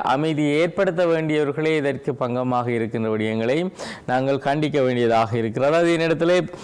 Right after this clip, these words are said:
செல்வம் எம் பி மற்றும் பிரதமருடனான சந்திப்பு தொடர்பான ஒரு செய்தி வெளியிடப்பட்டிருக்கிறது.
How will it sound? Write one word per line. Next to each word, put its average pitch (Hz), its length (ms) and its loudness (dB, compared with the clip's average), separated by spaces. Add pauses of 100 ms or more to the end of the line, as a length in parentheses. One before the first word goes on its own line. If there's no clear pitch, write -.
(160)
செல்வம் 196 460 4
எம் 180 200 2
பி 185 120 4
மற்றும் 170 300 2
பிரதமருடனான 156 760 2
சந்திப்பு 143 560 -2
தொடர்பான 127 520 0
ஒரு 113 100 -2
செய்தி 123 340 0
வெளியிடப்பட்டிருக்கிறது. 113 1040 0